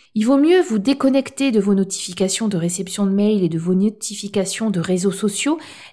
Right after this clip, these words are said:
Les réponses peuvent attendre. Et toutes ces notifications viennent polluer votre concentration.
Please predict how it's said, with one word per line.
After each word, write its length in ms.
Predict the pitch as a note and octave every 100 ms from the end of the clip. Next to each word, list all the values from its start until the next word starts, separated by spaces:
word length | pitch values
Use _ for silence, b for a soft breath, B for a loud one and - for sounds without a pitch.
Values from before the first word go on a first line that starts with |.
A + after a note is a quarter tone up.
| -
Les 140 | A3+
réponses 500 | C4+ C#4+ D4+ F4 - - _
peuvent 340 | C#4 C4 A3 -
attendre. 580 | F3+ F3+ E3+ E3 E3 - b b b _
Et 80 | A#3
toutes 180 | E4 E4
ces 100 | C4+
notifications 760 | A3 G#3+ - G3 G3+ G3+ D4+
viennent 340 | A3+ G#3 G#3
polluer 500 | G#3 D4 A#3+ A3+ A3+
votre 320 | F3+ E3 - -
concentration. 760 | F3+ - F3+ - E3+ - -